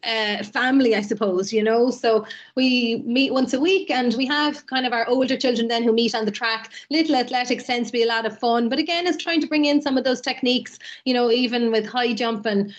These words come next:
um, shot putting and different things, so to try and get them some of these techniques early, I guess, you know. Um, but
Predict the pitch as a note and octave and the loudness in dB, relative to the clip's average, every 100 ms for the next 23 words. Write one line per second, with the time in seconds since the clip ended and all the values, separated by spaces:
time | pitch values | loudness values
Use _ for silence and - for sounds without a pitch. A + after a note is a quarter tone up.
0 | - G#3+ G3+ G3+ - A#3+ A#3+ B3+ A#3 A#3 | -12 -4 -2 -2 -2 -6 -4 -2 0 0
1 | A3 G#3+ A#3 A3 A3+ A#3 A3 G#3+ G#3+ G#3 | 0 0 -2 0 0 0 0 0 -2 -4
2 | G3+ A#3+ A#3 A3+ A#3 - A3+ G#3+ G#3 - | -4 -4 -2 -4 -4 -2 -2 -2 -4 -10
3 | - C4+ B3+ A#3+ A#3+ A#3+ A#3+ - A#3+ A3 | -4 0 0 2 0 0 -6 -2 0 0
4 | - A#3+ A#3+ B3 A3+ G3 F3+ E3 - A3 | -2 0 2 2 2 0 -2 -4 -4 0
5 | G#3 G#3+ B3 B3+ - - - A3 A3 G#3+ | 2 2 0 -2 -12 -10 -4 -2 0 0
6 | G#3 C4 A#3+ | 0 0 -2